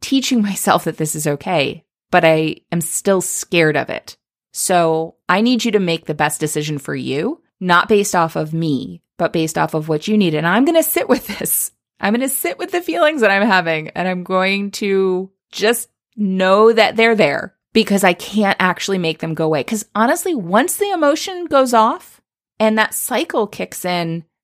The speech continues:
there's only so much you can do about it. Sometimes it just has to run its course, and it has to see different behavior to make a new meaning from it. So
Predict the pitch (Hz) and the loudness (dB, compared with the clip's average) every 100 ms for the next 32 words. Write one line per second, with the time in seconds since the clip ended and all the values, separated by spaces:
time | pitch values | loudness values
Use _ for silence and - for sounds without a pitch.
0 | _ - 208 233 339 494 466 339 302 269 | _ 0 2 2 2 0 2 2 2 2
1 | 226 196 165 185 247 151 - - 202 240 | -2 -2 0 2 4 2 0 -4 0 0
2 | 240 208 196 180 - - - 170 - 208 | -2 -4 -4 -4 -8 -16 -12 -10 -6 -4
3 | 175 156 - - - 170 - - - 180 | -4 -4 -6 -10 -6 -4 -4 -8 -4 0
4 | 185 - 214 226 - 220 - 180 156 214 | 0 2 0 0 -2 -4 -2 -4 2 2
5 | 269 - - - 156 147 139 139 - - | 2 -2 -4 -6 -4 -2 -2 -4 -10 -10
6 | 208 _ _ - 180 175 160 165 156 151 | -14 _ _ -4 -2 0 0 0 0 -2
7 | 151 156 156 143 131 - 139 127 - - | -2 -2 0 -2 -2 -4 -4 -4 -8 -14
8 | - - - 180 151 139 | -20 -8 0 2 2 -2